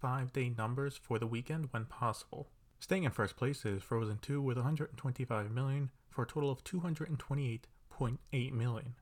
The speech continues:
Opening in second place is Knives Out with a forty-one point four million opening.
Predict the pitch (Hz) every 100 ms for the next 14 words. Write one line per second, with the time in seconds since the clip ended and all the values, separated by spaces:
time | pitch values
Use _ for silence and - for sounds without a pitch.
0 | - - - 143 135 135 127 - 135 135
1 | - 139 127 123 - 120 113 - 135 135
2 | 120 - 113 - 151 147 131 131 131 -
3 | - - - 151 151 - - 120 104 110
4 | - 113 104 107 107 143